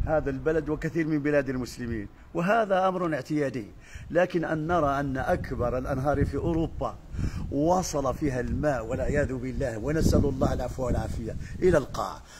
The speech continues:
بحيث ظهرت الكثير من السفن التي غرقت في الحرب العالمية الثانية في ألمانيا، في أوروبا. والآن صدرت الكثير من القرارات من قبل رجال السياسة هناك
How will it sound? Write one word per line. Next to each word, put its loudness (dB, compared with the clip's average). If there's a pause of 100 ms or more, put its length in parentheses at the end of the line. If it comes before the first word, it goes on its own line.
(140)
بحيث 0
ظهرت 0
الكثير 0
من -2
السفن -2
التي 0
غرقت 0 (320)
في -4
الحرب -2
العالمية 0
الثانية -4
في 0
ألمانيا، -2
في -8
أوروبا. -4 (560)
والآن 4 (220)
صدرت 4
الكثير 0
من 2
القرارات 2
من -4
قبل 0
رجال 2
السياسة -2
هناك -2